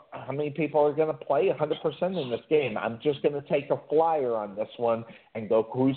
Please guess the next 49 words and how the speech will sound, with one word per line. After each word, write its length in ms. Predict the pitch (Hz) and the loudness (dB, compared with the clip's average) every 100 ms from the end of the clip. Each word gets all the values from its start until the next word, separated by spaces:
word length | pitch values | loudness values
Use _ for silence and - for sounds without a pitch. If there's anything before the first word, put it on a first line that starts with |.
| - | 0
the 60 | |
better 260 | 143 135 139 | -2 0 -2
quarterback?" 640 | - 147 127 101 107 107 | 2 2 2 2 2 2
And 200 | 120 107 | 0 -2
it 140 | 113 117 | -2 4
is 240 | 147 139 | 4 4
Ryan 320 | 143 143 147 139 | 0 0 -4 -4
Tannehill, 600 | 143 139 131 139 143 139 | -4 -2 0 4 4 2
even 380 | 127 127 160 170 | -2 0 0 2
though 240 | 160 143 | 2 2
they 120 | 143 | 0
got 240 | 131 127 135 | 0 0 2
that 180 | 131 139 | 0 0
young 220 | 127 135 - | -6 -6 0
stud 220 | 151 135 | 2 4
up 180 | 120 - | 0 2
there 160 | 127 | 2
in 80 | 120 | 4
Buffalo 460 | 113 131 - 104 90 | 0 0 0 -2 0
right 240 | 92 87 - | -2 -4 -8
now. 280 | 87 85 90 - - - | -8 -6 -8 -12 -20 -4
Um, 320 | 120 117 110 107 - | 0 0 0 -6 -2
I 200 | 120 113 - | -2 -2 -2
think 260 | 143 127 - | -2 -2 0
Buffalo, 680 | 135 135 135 131 135 135 - | 0 0 2 4 4 0 -4
you 80 | 139 | -4
know, 160 | 113 107 | -4 -2
losers 420 | 135 127 131 123 | -4 -4 -8 -6
last 320 | 127 127 127 - | -2 -2 -2 -4
week, 200 | 135 - | -6 -2
the 80 | 107 | 0
way 200 | 117 117 | 2 2
they 140 | 107 | 2
lost 280 | 104 151 160 | 4 2 2
that 200 | 123 101 | 0 0
game 200 | 110 104 | -2 0
wasn't 320 | 104 101 101 | -2 -4 -8
cool 340 | - 110 107 110 | -4 0 2 2
either. 320 | 139 101 76 _ - - - - | 0 -2 -6 _ -20 -20 -14 0
Uh, 180 | 120 117 | 2 4
so 200 | 139 120 | 2 2
I'm 160 | 139 170 | 0 0
gonna 200 | 175 147 | 0 -2
just 260 | 135 131 - | -10 -10 0
go 160 | 139 | 4
on 240 | 135 131 131 | 4 2 -4
it. 140 | 139 | -8
It's 240 | 143 - - | -10 -12 -8
week 180 | 170 | -8